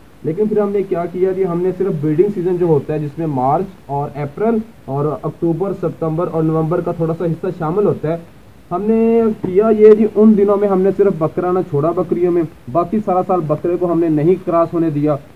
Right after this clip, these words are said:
उसका result देख लें, अल्हम्दुलिल्लाह जितने भी बच्चे पैदा हुए हैं, उनमें से नब्बे परसेंट बच्चे बिल्कुल सेहतयाब हैं, active हैं, healthy हैं, आपके सामने हैं माशाल्लाह। सिर्फ एक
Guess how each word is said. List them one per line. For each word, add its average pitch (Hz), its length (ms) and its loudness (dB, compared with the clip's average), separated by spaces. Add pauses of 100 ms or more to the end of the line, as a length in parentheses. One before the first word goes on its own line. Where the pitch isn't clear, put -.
उसका 170 260 0
result 190 400 2
देख 185 260 4
लें, 196 100 2 (100)
अल्हम्दुलिल्लाह 190 680 2
जितने 151 380 0
भी 220 80 2
बच्चे 190 300 0
पैदा 165 280 -2
हुए 143 280 2
हैं, 185 260 2 (340)
उनमें 214 280 4
से 214 240 6
नब्बे 185 440 2
परसेंट 196 460 -4
बच्चे 165 300 -2
बिल्कुल 175 420 4
सेहतयाब 170 720 2
हैं, 165 280 0
active 170 360 0
हैं, 170 160 -2 (380)
healthy 160 320 0
हैं, 202 80 2
आपके 180 280 -2
सामने 170 320 -2
हैं 180 80 0
माशाल्लाह। 147 520 -2 (440)
सिर्फ 220 300 0
एक 202 300 6